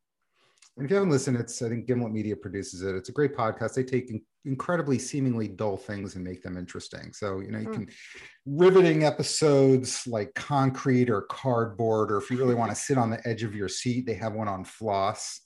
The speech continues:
Speaker 1: Um,
Speaker 2: <laughs>
Speaker 1: but the core idea of it, you know, that I'm relaying to people just starting out is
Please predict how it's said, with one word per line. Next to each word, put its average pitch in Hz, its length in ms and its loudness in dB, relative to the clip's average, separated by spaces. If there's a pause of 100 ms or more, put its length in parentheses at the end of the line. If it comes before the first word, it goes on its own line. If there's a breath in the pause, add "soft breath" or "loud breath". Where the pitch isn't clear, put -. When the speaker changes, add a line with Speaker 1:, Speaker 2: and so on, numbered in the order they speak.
(760 soft breath)
Speaker 1:
Um, 135 400 4
Speaker 2:
<laughs> - 420 -6
Speaker 1:
but 170 140 -2
the 180 80 -2
core 208 240 4
idea 175 380 6
of 131 80 4
it, 117 260 2
you 139 60 -2
know, 127 140 6
that 120 80 2
I'm 123 200 2
relaying 131 260 2
to - 40 -8
people 123 160 -2
just 127 220 -2
starting 123 320 -2
out 127 180 2
is 107 240 -2